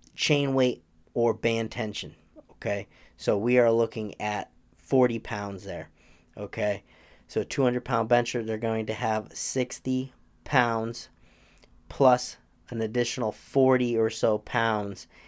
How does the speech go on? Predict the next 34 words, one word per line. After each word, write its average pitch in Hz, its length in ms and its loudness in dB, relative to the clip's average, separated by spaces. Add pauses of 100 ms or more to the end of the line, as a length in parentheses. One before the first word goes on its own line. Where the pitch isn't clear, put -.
(180)
in 107 400 -4 (460)
band 131 360 4
tension 110 500 -6 (100)
or 123 240 6
chain 113 400 -2
weight. 98 220 -6 (160)
And 110 140 -4
that's 120 200 0
slowly 123 340 2
gonna 117 200 -2
bump 113 360 -2
up 117 200 0
throughout. 113 480 2 (480)
The 95 100 -12
forty-five, 117 760 0
forty 139 240 2
percent 127 440 -4
goes 117 220 -2
to 110 60 -10
forty-five 120 720 0
to 104 100 -10
fifty, 117 560 -2
back 107 360 -2
down 107 260 -2
to - 120 -12
forty, 107 500 0 (460)
okay? 98 420 -4 (840)
So 110 320 2
that's 139 320 2
how 156 220 6
we 151 80 2
set 147 280 2
it 139 120 2
up, 135 220 4